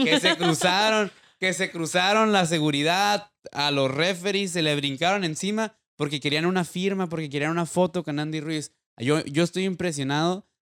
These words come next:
Speaker 1: de cómo la gente lo quiere, ¿sabes?
Speaker 2: Es que él se lo ha ganado, te digo, no solamente es el, el subirte a, al ring, sino también lo que eres debajo, ¿no? Y él ya ha estado, de hecho, bueno, tuvo,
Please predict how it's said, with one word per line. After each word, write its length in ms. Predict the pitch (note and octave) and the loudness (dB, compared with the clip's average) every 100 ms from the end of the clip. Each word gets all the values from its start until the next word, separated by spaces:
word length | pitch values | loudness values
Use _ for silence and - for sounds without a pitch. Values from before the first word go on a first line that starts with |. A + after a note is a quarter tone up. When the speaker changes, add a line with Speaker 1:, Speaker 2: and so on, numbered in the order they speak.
| _ | _
Speaker 1:
de 200 | A#2+ - | -12 -4
cómo 280 | D3+ E3 F3+ | 0 2 2
la 120 | C#3+ | 0
gente 540 | - D3 D#3 E3+ E3 - | 0 -4 -2 -2 -2 -2
lo 220 | A#2 G#2+ | -4 -4
quiere, 280 | G#2+ A2+ G2 | -4 -6 -6
¿sabes? 420 | - B2+ D3 - _ _ _ _ _ - | -8 -8 -10 -16 _ _ _ _ _ -12
Speaker 2:
Es 120 | G#3+ | -6
que 100 | B3+ | -4
él 80 | A#3+ | -2
se 100 | C4 | -2
lo 100 | C4 | 0
ha 40 | |
ganado, 460 | C4 B3+ G#3+ A3+ A3 | -2 -2 -2 -2 -2
te 80 | G#3+ | -2
digo, 300 | G#3+ G3+ F#3+ | -2 -2 -4
no 120 | G3 | -6
solamente 680 | F#3+ A3+ A3+ A3 G#3+ A3 G#3+ | -8 -8 -8 -10 -8 -8 -6
es 160 | G#3+ A#3+ | -8 -8
el, 240 | A3+ G#3 - | -8 -10 -10
el 160 | F#3 | -10
subirte 720 | E3+ F3+ F3+ F#3+ - A3 G#3+ - | -10 -8 -8 -8 -8 -8 -8 -10
a, 420 | F3+ E3+ E3+ E3 - | -10 -8 -8 -10 -12
al 240 | E3 D#3+ | -12 -10
ring, 300 | D#3+ G3 A3 - | -8 -8 -8 -12
sino 280 | - F#3 F3+ | -10 -10 -8
también 420 | F3+ F3+ F3+ F#3 | -10 -8 -8 -8
lo 120 | G#3 | -8
que 100 | G3 | -8
eres 200 | F#3 G#3 | -8 -8
debajo, 440 | G3 F3 E3 - F3 | -8 -10 -12 -16 -14
¿no? 200 | G3 A3 _ _ _ | -14 -16 _ _ _
Y 140 | A3+ A3 | -4 -2
él 160 | A3+ | -2
ya 120 | A3+ B3 | -2 -2
ha 40 | |
estado, 760 | A#3+ A3 A3+ B3 C4 C4 - _ _ _ - | -2 -2 0 0 0 -2 -6 _ _ _ -8
de 100 | G#3 | -8
hecho, 280 | G#3 D4+ B3+ | -6 -10 -8
bueno, 280 | B3 A#3 | -8 -8
tuvo, 580 | A3 A#3 A#3+ D4 D4 - | -12 -14 -10 -10 -12 -16